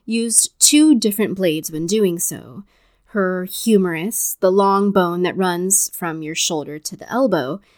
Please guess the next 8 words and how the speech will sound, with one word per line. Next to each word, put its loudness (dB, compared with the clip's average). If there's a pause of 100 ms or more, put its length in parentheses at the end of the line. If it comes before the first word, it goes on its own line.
(220)
was -4
fractured -2
in -2
two 2
different -10
places. -8 (680)
And -2
yes, 2